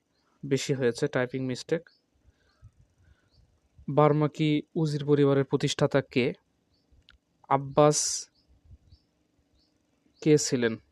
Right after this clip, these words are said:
এখানে স্বরে আ, এটাও টাইপিং মিস্টেক, এটা আপনারা কারেকশন করে নেবেন। কোন খলিফা বাগদাদ হতে সামার রায় রাজধানী স্থাপন,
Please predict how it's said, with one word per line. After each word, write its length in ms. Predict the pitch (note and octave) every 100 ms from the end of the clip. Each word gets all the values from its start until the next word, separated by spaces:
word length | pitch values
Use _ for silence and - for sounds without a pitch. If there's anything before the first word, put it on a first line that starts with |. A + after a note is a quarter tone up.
| _ _ _ _ _ _ _ _ _
এখানে 400 | C#3+ C#3+ C3+ C3 B2+
স্বরে 540 | - - D3 C#3 C#3 -
আ, 140 | B2 - - _
এটাও 200 | D#3 C#3
টাইপিং 420 | C3+ C3+ B2+ C3 B2+
মিস্টেক, 380 | B2 - C#3+ - - _ D3 D#3 -
এটা 180 | D3+ C3+
আপনারা 240 | C#3 C3+
কারেকশন 440 | C3 C3+ C3 C#3+ C3
করে 140 | C3+
নেবেন। 260 | C3+ D3 G3 - _ - _ _ - _ _ _ _
কোন 140 | D#3+ D#3
খলিফা 580 | D#3+ D#3 - D#3+ E3+ -
বাগদাদ 480 | D#3 C#3 C#3 C3 D3 -
হতে 300 | - D3 E3 - _ _ _ _ _
সামার 540 | - - D3+ D3 C#3
রায় 180 | C3 B2+
রাজধানী 420 | C3 C3 - C3+
স্থাপন, 440 | B2+ - C3 B2+